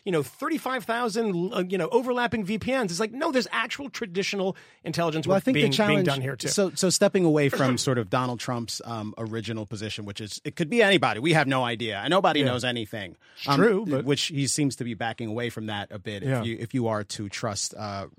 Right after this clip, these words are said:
Speaker 2: Rince, rinsing Priebus.
Speaker 1: <laughs>
Speaker 2: Um, but, but it does, it, from this weekend, uh, Rince seems to back away from it and at least suggested that the president-elect would maybe reconsider his position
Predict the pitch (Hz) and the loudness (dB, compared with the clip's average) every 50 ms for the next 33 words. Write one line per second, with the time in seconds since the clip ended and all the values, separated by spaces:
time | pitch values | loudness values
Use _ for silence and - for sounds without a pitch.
0 | - - 107 127 123 120 - - - - _ - 120 135 135 127 - - 127 110 | -18 -10 -8 -6 -4 0 0 0 0 0 _ -6 -4 -2 -2 -2 -2 -4 -6 -6
1 | 98 - - 127 117 98 98 85 - - - - 135 123 - - - - - - | -8 -8 -8 -8 -8 -8 -8 -6 -6 -8 -6 -4 -4 -6 -6 -6 -18 -12 -4 0
2 | 123 120 120 117 113 120 - - - _ - - - - - 120 147 151 147 - | 2 2 2 2 0 -2 -4 -4 -6 _ -16 -20 -20 -10 -2 2 4 4 4 4
3 | 143 151 147 151 131 - 180 185 196 151 - - 151 143 - 139 131 - 151 139 | 2 2 2 2 2 4 4 4 4 2 0 -2 -4 -8 -6 -8 0 2 4 4
4 | 135 127 - 135 135 123 - 123 110 104 101 104 - 98 107 107 101 95 110 110 | 4 4 4 2 0 0 0 -2 -2 -2 -2 -4 -4 -4 -6 -6 -4 -6 -6 -6
5 | 104 - 123 113 104 - - 101 104 98 95 95 - 98 98 92 92 - 104 101 | -4 -4 -4 -4 -6 -6 -8 -8 -6 -6 -8 -8 -8 -10 -10 -10 -10 -10 -10 -8
6 | 101 95 87 - 104 104 - 78 - 123 120 107 - - 107 92 - 110 104 - | -8 -8 -10 -10 -10 -12 -12 -10 -6 -6 -4 -2 -2 -4 -4 -6 -6 -6 -4 -4
7 | - 113 101 98 101 95 - 104 - 135 127 113 131 120 117 110 110 110 110 107 | -6 -6 -8 -8 -10 -10 -10 -8 -4 -4 -4 -4 -4 -6 -4 -4 -4 -4 -6 -6
8 | - - 156 151 135 160 202 196 190 185 160 175 - _ 170 _ _ 160 147 190 | -8 -12 -12 -8 -2 0 2 2 2 2 0 -4 -10 _ -20 _ _ -10 -6 -2
9 | 202 196 190 165 175 165 151 156 160 147 - 160 143 - - 160 139 143 127 135 | 0 0 0 2 0 2 4 4 4 4 4 2 2 4 4 4 4 4 4 2
10 | 127 - - 127 113 135 127 - 139 127 127 | 0 -2 -4 -4 -2 -2 -2 0 -2 -2 -4